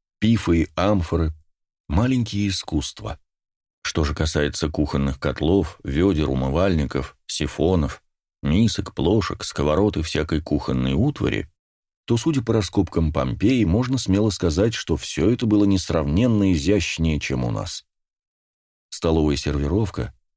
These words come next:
со всевозможными соусниками и подставками для мяса, рыбы, зелени, компотов и подливок была благородна по своим формам. Роскошь в позднейшие периоды была такова,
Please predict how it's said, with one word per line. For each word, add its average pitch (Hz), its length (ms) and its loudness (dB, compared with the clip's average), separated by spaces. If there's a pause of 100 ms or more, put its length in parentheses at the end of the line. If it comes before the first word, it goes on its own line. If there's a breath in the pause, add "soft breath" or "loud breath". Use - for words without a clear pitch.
(140)
со - 160 -4
всевозможными 78 720 0
соусниками 73 680 0
и 73 60 -4
подставками 71 680 -2
для 62 220 -4
мяса, 69 460 -2
рыбы, 80 360 0
зелени, 80 640 0 (140)
компотов 85 580 -2
и - 60 -4
подливок 90 560 0 (500)
была 131 260 2
благородна 101 640 2
по - 100 -8
своим 85 320 0
формам. 65 600 -4 (1120)
Роскошь 80 500 -2
в - 60 -14
позднейшие 73 580 -2
периоды 71 460 0
была 73 280 0
такова, 76 500 -4